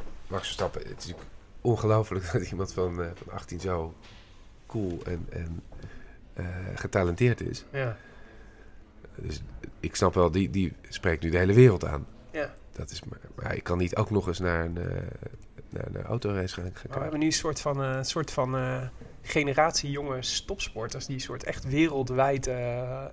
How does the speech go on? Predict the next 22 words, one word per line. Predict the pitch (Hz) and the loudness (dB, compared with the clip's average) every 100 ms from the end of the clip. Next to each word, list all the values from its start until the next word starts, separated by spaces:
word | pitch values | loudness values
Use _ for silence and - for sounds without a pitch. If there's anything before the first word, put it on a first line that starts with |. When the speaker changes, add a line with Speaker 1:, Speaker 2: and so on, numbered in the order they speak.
| - | -10
Speaker 2:
uithangbord | - 190 - 135 123 120 | -2 0 2 0 0 -2
zijn | - 113 110 | -2 -4 -4
voor | 113 | -8
hun | 117 | -8
sport. | - - - | -8 -10 -6
Max | 139 135 - | -2 0 0
Verstappen | - - 156 - 160 | -2 4 4 6 2
en | 139 | 2
Daphne | 120 139 - | 4 4 6
Schippers. | 123 - 170 147 160 - - - - - | 2 2 0 0 -2 -6 -10 -18 -18 -8
Nou, | 131 | -2
Dumoulin, | 120 135 120 117 160 | 0 2 2 2 0
eigenlijk | - 135 131 135 | 2 2 2 -4
wordt | 131 127 | -4 -6
het | - | -4
ook, | - | -4
is | - - | -4 -8
ook | 160 | -4
wel | 170 | -4
een | 151 | -4
soort, | - 147 143 - - - - - | -4 -6 -8 -16 -20 -20 -20 -4
eh, | 139 143 143 | -2 0 -2